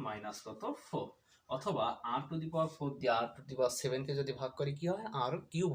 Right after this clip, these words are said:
হয়। ইকুয়াল, এখন তোমরা লক্ষ্য করো, ভাগ উল্টে গুণ করবো, one divided দুইশো ছাপ্পান্ন into, যখন আমরা ভাগ উল্টে গুণ করব তখন কি হবে? এই ভগ্নাংশের হরকে লব করব এবং এই ভগ্নাংশের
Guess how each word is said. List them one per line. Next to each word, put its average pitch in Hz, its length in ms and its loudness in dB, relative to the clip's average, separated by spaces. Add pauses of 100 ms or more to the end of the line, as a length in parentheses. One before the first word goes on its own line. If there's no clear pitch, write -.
হয়। 87 160 -2 (1000)
ইকুয়াল, 117 420 0 (340)
এখন 120 200 -8
তোমরা 117 240 -4
লক্ষ্য 110 200 -6
করো, - 120 -2 (100)
ভাগ 117 180 0
উল্টে 113 240 -6
গুণ 113 200 -8
করবো, 113 200 -6 (240)
one 113 180 -4
divided 107 420 -8 (120)
দুইশো 110 320 -10 (140)
ছাপ্পান্ন 127 680 -4 (1120)
into, 143 420 0 (560)
যখন 180 260 4
আমরা 226 140 10 (160)
ভাগ 170 140 10 (100)
উল্টে 190 180 6 (100)
গুণ 135 120 4 (100)
করব 110 160 2 (120)
তখন 151 180 0 (100)
কি 175 160 2
হবে? 202 180 2 (140)
এই 135 60 0 (100)
ভগ্নাংশের 143 640 4
হরকে 143 320 2 (100)
লব 143 120 4 (100)
করব 175 160 0 (160)
এবং 120 140 -4 (120)
এই 117 60 -4 (200)
ভগ্নাংশের 131 580 -6